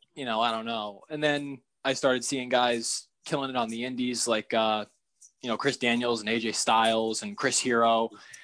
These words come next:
And that kinda reignited where I was like, "No, I, I wanna do this." <laughs> You know, I,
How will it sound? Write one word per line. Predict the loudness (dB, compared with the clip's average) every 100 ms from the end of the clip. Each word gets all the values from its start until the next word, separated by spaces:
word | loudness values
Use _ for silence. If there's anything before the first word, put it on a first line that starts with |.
| 0
And | 0
that | 2
kinda | 2
reignited | 4 4 4 2
where | 2
I | 0
was | -2
like, | -6 _
"No, | -2 2 6
I, | 4 2 -4 _ _
I | -2 0
wanna | 2 0
do | 0 -2
this." | -4 -6 -8 -2 0 2
<laughs> | 2 4 4
You | 4
know, | 4
I, | 4